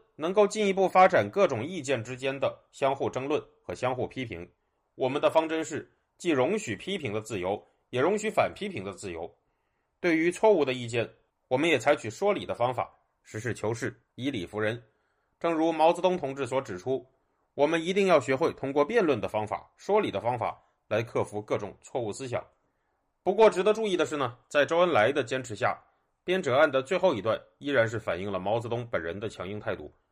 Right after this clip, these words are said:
这段文字的内容是这样的，我读给大家听。这里说，毛泽东同志又说，“这个方法可以使我们少犯错误，有许多事情我们不知道，因此不会解决。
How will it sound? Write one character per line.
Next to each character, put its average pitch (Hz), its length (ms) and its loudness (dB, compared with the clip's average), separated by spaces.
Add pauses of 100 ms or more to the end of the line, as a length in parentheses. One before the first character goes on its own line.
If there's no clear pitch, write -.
(340)
这 139 140 -2
段 123 140 2
文 110 160 0
字 131 100 -8
的 120 100 -4
内 127 120 -4
容 110 200 -2
是 123 80 -10
这 143 120 -4
样 117 180 2
的， - 160 -10
我 85 120 -8
读 98 120 -10
给 95 100 -8
大 90 140 -6
家 92 140 -4
听。 104 240 -10 (640)
这 113 100 -6
里 101 140 -4
说， 117 340 -4 (580)
毛 175 200 6
泽 214 100 0
东 226 140 2
同 190 180 -2
志 196 80 -2
又 185 160 6
说 170 320 0 (280)
，“这 214 120 4
个 156 120 6
方 160 140 6
法 113 180 2
可 - 180 -6
以 127 100 -4
使 113 140 -6
我 98 160 -2
们 95 120 -6
少 98 200 -4
犯 113 120 -2
错 127 180 -2
误， 85 200 -6 (600)
有 156 180 4
许 127 160 -6
多 139 100 2
事 143 160 -4
情 117 160 -6
我 92 60 -6
们 92 180 -8
不 127 120 -6
知 120 100 -8
道， 170 260 4 (320)
因 120 160 -8
此 113 140 -10
不 92 120 -14
会 127 120 -2
解 95 180 -6
决。 104 320 -4